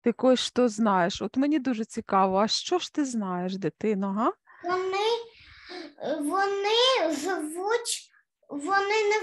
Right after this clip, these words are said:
Speaker 2: виходять в, в місто, вони не вхо-, входять в ліс, вони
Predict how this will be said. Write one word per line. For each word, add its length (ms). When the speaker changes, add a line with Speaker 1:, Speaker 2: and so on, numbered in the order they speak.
Speaker 2:
виходять 960
в, 60
в 220
місто, 560
вони 360
не 240
вхо-, 380
входять 360
в 100
ліс, 320
вони 380